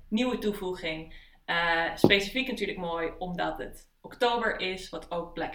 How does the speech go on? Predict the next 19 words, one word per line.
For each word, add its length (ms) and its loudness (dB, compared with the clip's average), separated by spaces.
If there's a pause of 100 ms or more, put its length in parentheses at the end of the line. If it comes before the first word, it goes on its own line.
Achievement 500 -4
Month 260 -4
is, 160 -6
die 120 -12
gevierd 440 -8
wordt. 260 -6 (320)
Dus 120 -8
dit 120 2
is 60 -6
een 80 -6
hele 240 0
mooie 280 0
invulling 480 -4
daarvan 320 -2
ook, 140 -4
denk 160 -8
ik, 160 -12
om 120 -6
die 340 -8